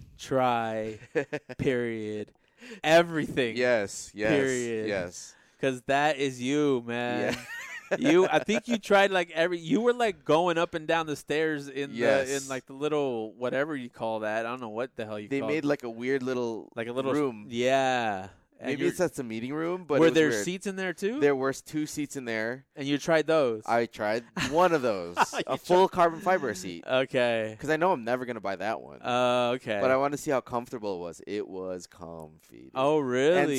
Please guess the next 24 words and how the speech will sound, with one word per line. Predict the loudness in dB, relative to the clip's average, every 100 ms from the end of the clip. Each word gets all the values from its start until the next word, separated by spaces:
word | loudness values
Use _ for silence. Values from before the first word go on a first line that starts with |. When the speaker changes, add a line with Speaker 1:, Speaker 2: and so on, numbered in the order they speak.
| 0
Speaker 2:
And | 2
so | 4 4 4
light, | 2 2 -2
dude, | -10 -10
'cause | -4 -2
it | 0
was | -2 0
just | 2 0
shell, | 0 0 2 2 0
carbon | 0 0 -2
fiber | -4 -4 -6
shell | -4 -2 -2 -4
Speaker 1:
Yeah. | -2 0 0 -2
Speaker 2:
with | -4 -2
pads | 0 0 -4 -14 -20 -16
glued | -12 -10
in. | -10 -14 -20 _ _ _ _ _ _ _ _ _ _ _ _ _ _ _ -4
But | -4 -4 -8
beautifully | -8 -8 -8 -4
done | -2 -2 -4 -10
and | -10 -10 -16 -20 _ _
cr-, | -14
um, | -12 -12 -16 -12
made. | -6 -6 -6